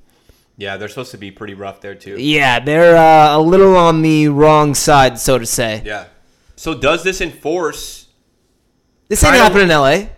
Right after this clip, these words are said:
Speaker 1: Yeah, ki-, does this kinda enforce the racial side of it to what Kyrie was saying? That I, and people have chimed in and said it, it, they feel like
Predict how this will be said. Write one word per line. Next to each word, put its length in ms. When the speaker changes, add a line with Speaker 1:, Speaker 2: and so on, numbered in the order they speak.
Speaker 1:
Yeah, 200
ki-, 200
does 180
this 120
kinda 320
enforce 640
the 160
racial 400
side 400
of 160
it 300
to 100
what 160
Kyrie 320
was 160
saying? 320
That 220
I, 120
and 280
people 280
have 240
chimed 300
in 100
and 100
said 220
it, 160
it, 160
they 80
feel 240
like 220